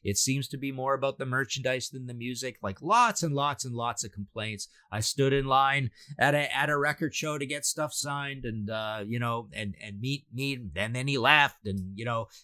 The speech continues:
didn't spend a lot of time with us. Oh, look how much meet and greets are. So there's loads and loads of complaining. I love, I love it when it happens. I, I mean, I,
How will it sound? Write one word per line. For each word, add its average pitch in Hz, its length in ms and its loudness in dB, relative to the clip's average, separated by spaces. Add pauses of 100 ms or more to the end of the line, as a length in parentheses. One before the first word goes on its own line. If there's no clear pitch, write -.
(140)
didn't 139 220 2
spend 151 260 0
a 147 60 4
lot 147 180 4
of 127 80 -4
time 147 320 -2
with 143 100 -4
us. 147 240 0
Oh, 143 220 2
look 139 220 0
how 156 80 0
much 143 280 0
meet 143 200 -4
and 156 80 -12
greets 139 260 -4
are. 139 160 2
So 175 140 0
there's 233 200 -4
loads 147 560 6
and 151 80 -2
loads 139 240 0
of 123 60 -6
complaining. 120 340 -2 (160)
I 247 140 10
love, 226 440 6
I 147 120 6
love 180 320 6
it 147 100 2
when 139 160 0
it 104 80 0
happens. 120 460 2
I, 120 200 0
I 131 60 -10
mean, 123 220 -4
I, 120 100 -2